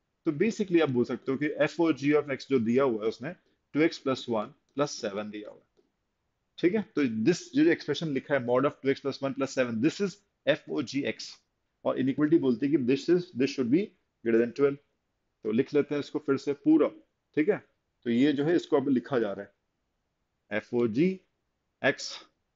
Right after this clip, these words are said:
greater than twelve। तो इसका मतलब पूरा एफ़ ओ जी of x है, तो लिख देते हैं mod of टू एक्स प्लस वन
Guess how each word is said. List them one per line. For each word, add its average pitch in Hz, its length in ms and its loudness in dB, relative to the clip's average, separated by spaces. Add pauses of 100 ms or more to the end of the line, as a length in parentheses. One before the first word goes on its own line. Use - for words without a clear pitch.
(720)
greater 120 220 2
than 120 160 -4 (100)
twelve। 107 240 -2 (320)
तो 139 60 -2
इसका 156 240 -2
मतलब 180 260 2
पूरा 185 240 4
एफ़ 151 200 0
ओ 160 40 4
जी 156 140 4
of 160 120 4 (320)
x - 200 -4
है, 143 60 -8
तो - 420 -12
लिख 120 100 2
देते 127 260 0
हैं 135 80 -6 (400)
mod 117 240 2
of 175 180 0 (220)
टू 135 60 0
एक्स 143 160 0
प्लस 123 280 -2
वन 107 240 -6